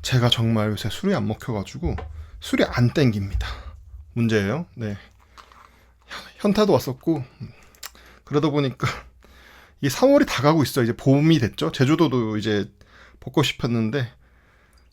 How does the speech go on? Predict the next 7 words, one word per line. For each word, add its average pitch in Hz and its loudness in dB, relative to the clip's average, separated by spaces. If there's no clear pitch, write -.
이제 - -14
사월이 208 8
오기 120 4
전에 113 2
업로드를 117 4
하기 123 -2
위해서 110 -4